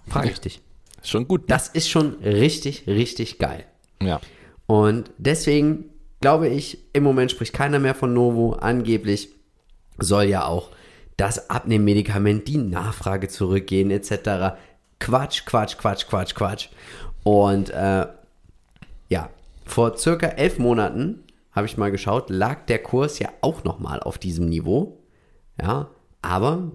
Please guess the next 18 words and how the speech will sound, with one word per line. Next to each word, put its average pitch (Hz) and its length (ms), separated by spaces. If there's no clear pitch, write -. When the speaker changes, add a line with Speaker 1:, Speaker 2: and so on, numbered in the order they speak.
Speaker 1:
wir 107 180
haben 156 320
faktisch 147 500
mehr 147 240
Umsätze, 139 640
mehr 123 280
Gewinne, 117 440
schöne 160 320
Margen 107 580
und 98 420
deswegen 95 680
bin 127 180
ich 180 120
der 107 120
Meinung, 98 420
dass - 220
wenn 92 140
man 90 180